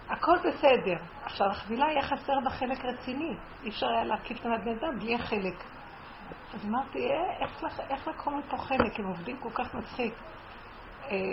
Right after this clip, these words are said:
בכל-, בקיצור, הייתי צריכה לשלוח איזה מישהו, מישהו שגר שם, שהוא אמר שיבוא לירושלים, והוא הביא לי את החלק, אבל הוא הביא חלק קרוע.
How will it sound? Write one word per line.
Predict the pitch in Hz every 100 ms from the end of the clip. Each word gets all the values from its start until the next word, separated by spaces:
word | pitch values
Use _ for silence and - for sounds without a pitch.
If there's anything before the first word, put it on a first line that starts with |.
| 208
בכל-, | 214 - 262
בקיצור, | 214 285 - 285 240 - - -
הייתי | 208 233 269
צריכה | - 233 240
לשלוח | 226 220 226 220 226
איזה | 214
מישהו, | 226 240 -
מישהו | 226 277 277
שגר | - 226 220 196
שם, | 190 - 262 302
שהוא | 262
אמר | 240 262
שיבוא | 262 214 254
לירושלים, | 240 214 - 262 359 330
והוא | 254
הביא | 254 214 262
לי | 269 233 - - 202
את | 214
החלק, | - 190 -
אבל | 196 208
הוא | 208
הביא | 285
חלק | 359 - -
קרוע. | 330 359 370